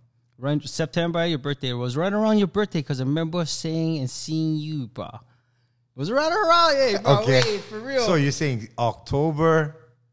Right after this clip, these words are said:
Speaker 1: September, October-ish.
Speaker 2: Okay, September,
Speaker 1: Autumn.
Speaker 2: October.
Speaker 1: Somewhere in the autumn, in the
Speaker 2: Ninety-one.
Speaker 1: fall, yeah.
Speaker 2: Ninety-one. Okay,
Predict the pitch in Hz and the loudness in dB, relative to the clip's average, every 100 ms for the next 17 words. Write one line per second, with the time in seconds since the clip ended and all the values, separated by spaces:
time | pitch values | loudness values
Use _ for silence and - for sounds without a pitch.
0 | _ _ - 190 180 202 196 180 - 175 | _ _ -12 -8 -6 -6 -4 -6 -8 -14
1 | 170 170 165 131 113 - 123 - 131 185 | -12 -12 -8 -6 -6 -6 -14 -6 -4 -2
2 | - 131 110 - 214 202 190 180 160 131 | -2 -6 -8 -10 0 4 8 8 8 8
3 | 139 143 139 98 135 135 101 135 135 135 | 6 6 2 0 2 2 4 2 2 -2
4 | - 113 90 85 78 - 87 | -4 -4 -4 -6 -10 -8 -8